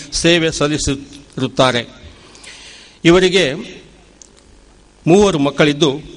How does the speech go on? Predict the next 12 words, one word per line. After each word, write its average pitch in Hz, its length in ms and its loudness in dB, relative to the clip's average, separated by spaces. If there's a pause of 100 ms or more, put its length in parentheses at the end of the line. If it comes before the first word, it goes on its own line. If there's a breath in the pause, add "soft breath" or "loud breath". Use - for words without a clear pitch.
(140)
ಮೂವರು 185 680 2 (1120)
ಮಕ್ಕಳು 143 320 0
ಕೂಡ 160 220 -2 (440)
ಉನ್ನತ 165 360 2
ಹುದ್ದೆಯಲ್ಲಿರುತ್ತಾರೆ. 135 1300 -2 (1160 loud breath)
ಇವರಿಗೆ 160 480 0 (1120 soft breath)
ಈ 156 60 2
ಸುವರ್ಣ 202 260 2
ಮಹೋತ್ಸವ 170 480 -2
ಆಚರಣಾ 160 360 -2
ಸಮಿತಿಯ 156 440 0
ಪರವಾಗಿ 135 560 2